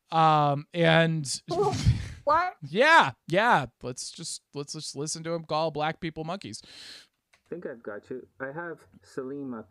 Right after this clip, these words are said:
Speaker 3: here. No, wait. Salima. Let's leave it at Salima. <laughs> Salim.
Speaker 1: Looking at his chat.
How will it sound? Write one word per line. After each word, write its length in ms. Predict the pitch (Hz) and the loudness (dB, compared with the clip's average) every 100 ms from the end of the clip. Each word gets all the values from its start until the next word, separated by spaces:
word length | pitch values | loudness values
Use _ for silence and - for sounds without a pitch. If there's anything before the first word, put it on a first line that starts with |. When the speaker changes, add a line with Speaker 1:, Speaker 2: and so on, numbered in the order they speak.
| - | -12
Speaker 3:
here. 280 | 110 98 _ _ _ _ _ _ _ _ _ _ _ _ - | -10 -10 _ _ _ _ _ _ _ _ _ _ _ _ -14
No, 160 | 107 | -12
wait. 140 | 104 - - _ _ _ _ _ | -10 -12 -16 _ _ _ _ _
Salima. 440 | 127 117 113 107 - - _ _ _ | -8 -6 -8 -10 -14 -18 _ _ _
Let's 180 | 175 - _ _ - - - | -10 -10 _ _ -20 -16 -6
leave 220 | 120 120 | -6 -2
it 80 | 113 | -4
at 120 | - _ - | -6 _ -8
Salima. 360 | 110 107 98 - - - | -6 -6 -10 -14 -20 -18
<laughs> 0 | |
Salim. 460 | - - 120 107 95 _ _ _ _ _ _ _ _ _ _ _ _ _ _ _ | -18 -10 -8 -8 -12 _ _ _ _ _ _ _ _ _ _ _ _ _ _ _
Speaker 1:
Looking 300 | 143 190 214 | -6 -4 -2
at 80 | 226 | -2
his 100 | 226 | -4
chat. 300 | - 165 202 | -2 0 0